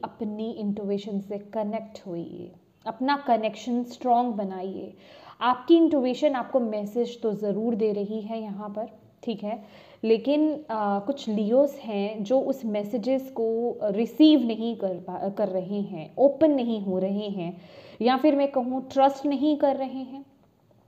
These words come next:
और अगर trust कर भी रहे हैं तो फिर भी ignore कर रहे हैं, क्योंकि, आ, या तो आप उस path पर चल नहीं पा रहे हैं,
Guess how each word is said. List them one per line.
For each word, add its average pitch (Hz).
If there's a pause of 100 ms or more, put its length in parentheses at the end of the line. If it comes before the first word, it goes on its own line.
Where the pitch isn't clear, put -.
(160)
और 247
अगर 233
trust 269
कर 247
भी 247
रहे 339
हैं 254 (380)
तो 311
फिर 294
भी 277
ignore 254
कर 269
रहे 262
हैं, 277
क्योंकि, 294
आ, 214 (1160)
या 254
तो 349
आप 320
उस 302
path 220
पर 254
चल 240
नहीं 247
पा 233
रहे 226
हैं, 226